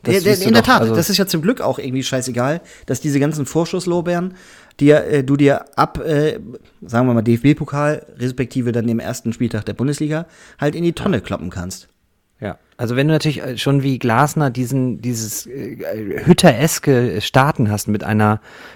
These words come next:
Speaker 1: Erstrundenniederlage und dann eine, eine Klatsche gegen, äh, kann man bei fünf, doch, fünf zwei schon eine Klatsche,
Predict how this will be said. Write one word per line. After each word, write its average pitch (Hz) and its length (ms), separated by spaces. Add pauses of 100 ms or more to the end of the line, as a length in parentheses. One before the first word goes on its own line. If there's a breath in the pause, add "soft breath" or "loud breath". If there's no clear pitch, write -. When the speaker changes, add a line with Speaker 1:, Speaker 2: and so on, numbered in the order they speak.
(120)
Speaker 1:
Erstrundenniederlage 120 1080
und 107 160
dann 120 320
eine, 113 300
eine 110 160
Klatsche 131 400
gegen, 110 280
äh, - 420
kann 101 160
man 123 140
bei 110 120
fünf, 123 220
doch, - 360
fünf 139 280
zwei 104 200
schon 101 140
eine 98 60
Klatsche, 117 340